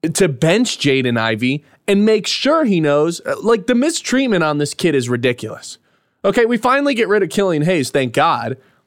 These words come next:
And you think to yourself, "Well, Jaden Ivey, Jaden Ivey's finally gonna play." And by the way, Killian Hayes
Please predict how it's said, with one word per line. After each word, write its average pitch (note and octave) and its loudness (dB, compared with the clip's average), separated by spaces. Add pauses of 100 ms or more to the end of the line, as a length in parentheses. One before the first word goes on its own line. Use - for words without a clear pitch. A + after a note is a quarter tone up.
(140)
And F#3 2
you F#3 2
think G3+ -2
to F3 -2
yourself, F3 -2
"Well, F3 -2
Jaden F#3+ 0
Ivey, E3+ 0 (140)
Jaden F3+ 2
Ivey's D#3 0
finally D#3+ 0
gonna A#2 -2
play." E3+ 0
And A2 -4
by D3 2
the C#3+ 2
way, C#3+ 2
Killian C#3 -2
Hayes A#2+ -4